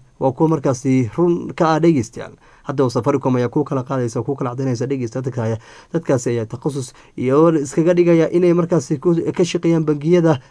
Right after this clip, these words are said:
Safaricom iyo sidoo kale shirkadaha dowladda, macallimiinta, maamulayaasha iska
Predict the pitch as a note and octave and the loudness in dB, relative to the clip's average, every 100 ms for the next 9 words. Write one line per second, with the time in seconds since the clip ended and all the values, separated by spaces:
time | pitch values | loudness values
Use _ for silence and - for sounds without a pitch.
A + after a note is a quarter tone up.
0 | - E3+ F3+ F3 E3+ E3 D#3+ D#3+ D#3 D#3 | -6 -2 2 2 2 2 2 0 0 0
1 | F3+ E3 - D3+ C3+ C3 D3 E3 D3 D3 | 0 -2 0 -2 -2 -4 -2 0 2 0
2 | - _ - C#3+ E3+ E3+ E3 D3+ C#3 D3 | -2 _ -2 2 4 4 2 2 0 2
3 | D#3 E3+ E3+ D#3 D3+ D3 D3 D#3 E3+ E3+ | 2 2 2 0 0 0 2 2 2 2
4 | D3 - | -2 -2